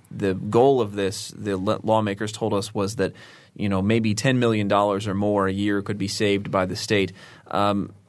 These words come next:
I'll ask you first, Doctor Clark, do you think those savings will filter down to individual school corporations like your own in any meaningful way? Will it av-, al-, allow you to save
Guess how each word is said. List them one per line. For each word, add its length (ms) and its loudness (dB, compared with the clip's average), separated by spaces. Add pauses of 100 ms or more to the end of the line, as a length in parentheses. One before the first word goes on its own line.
I'll 200 2
ask 180 0
you 60 -6
first, 260 -2
Doctor 220 0
Clark, 340 2
do 100 -6
you 120 -4
think 360 -4
those 480 0
savings 640 0 (300)
will 180 4
filter 480 0
down 540 0
to 200 -2
individual 580 2
school 340 0
corporations 720 0
like 260 2
your 180 0
own 360 2 (340)
in 220 0
any 280 2
meaningful 520 2
way? 180 2
Will 220 0
it 60 2
av-, 260 -4
al-, 240 2
allow 300 4
you 180 0
to 180 -6
save 540 0